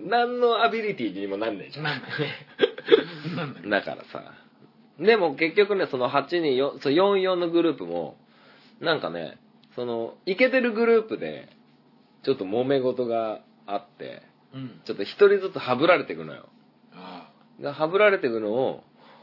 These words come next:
Speaker 1: 「ちょっと一緒に帰ろうぜ」って言って、俺が、<laughs> ひ-、引き込んで、あの、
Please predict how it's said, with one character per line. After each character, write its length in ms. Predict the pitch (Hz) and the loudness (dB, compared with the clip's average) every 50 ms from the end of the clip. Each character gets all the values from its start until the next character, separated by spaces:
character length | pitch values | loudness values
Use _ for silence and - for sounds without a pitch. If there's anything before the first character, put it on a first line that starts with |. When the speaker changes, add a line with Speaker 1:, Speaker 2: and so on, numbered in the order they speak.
| _ _ _ _ _ _ _ _ _ _ _ _ | _ _ _ _ _ _ _ _ _ _ _ _
Speaker 1:
「ち 80 | - 214 | -10 -8
ょ 40 | 220 | -6
っ 20 | |
と 80 | - 180 | -4 -4
一 100 | 143 151 | -2 -2
緒 60 | 151 | -2
に 80 | 156 151 | 0 2
帰 60 | 170 | 2
ろ 180 | 170 170 175 170 | 2 4 2 2
う 80 | 156 | 2
ぜ」 80 | 139 143 | 0 0
っ 40 | 147 | -2
て 60 | - - 160 156 - - - | -2 -2 -4 -2 2 4 6
言 160 | 190 175 156 | 8 8 6
っ 40 | 143 | 6
て、 60 | 185 | 4
俺 120 | 185 175 165 | 2 4 6
が、 280 | 185 185 165 131 - - - - - - 523 480 269 | 6 6 6 4 0 -4 -10 -10 -6 -4 -2 0 0
<laughs> 420 | - 202 196 190 - - - - | 0 -2 -4 -6 -8 -10 -6 -2
ひ-、 180 | 160 165 156 165 | -2 0 0 0
引 40 | 156 | -2
き 260 | 160 170 160 165 170 | -2 -2 -4 -4 0
込 240 | 165 185 190 185 160 | 4 4 6 6 4
ん 60 | 143 | 4
で、 340 | 131 139 147 147 127 92 - - - - - - - - - - - - - | 4 6 6 6 4 2 -2 -6 -10 -14 -16 -20 -20 -20 -20 -20 -20 -10 -6
あ 120 | 123 123 | -4 -2
の、 220 | 123 123 120 127 | -2 -2 -2 -4